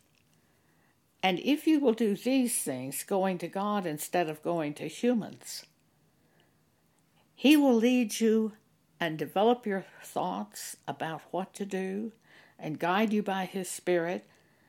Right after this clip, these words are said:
and you will be led into prosperity and good success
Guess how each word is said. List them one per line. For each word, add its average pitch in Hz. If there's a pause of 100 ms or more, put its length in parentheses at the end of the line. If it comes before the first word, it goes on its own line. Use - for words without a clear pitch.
(480)
and 165
you 262
will 233
be 226
led 220
into 226
prosperity 180
and 247
good 170
success -